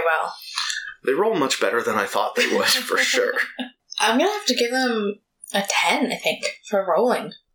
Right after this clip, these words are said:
Speaker 2: Yeah, I wish I had something to compare to, but that sounds, that sounds right. It feels right. I'll give it a ten.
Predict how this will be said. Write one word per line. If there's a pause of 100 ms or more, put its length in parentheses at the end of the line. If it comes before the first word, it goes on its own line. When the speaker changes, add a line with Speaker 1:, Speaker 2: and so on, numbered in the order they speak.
(200)
Speaker 2:
Yeah,
I
wish
I
had
something
to
compare
to, (160)
but
that
sounds,
that
sounds
right.
It
feels
right.
I'll
give
it
a
ten.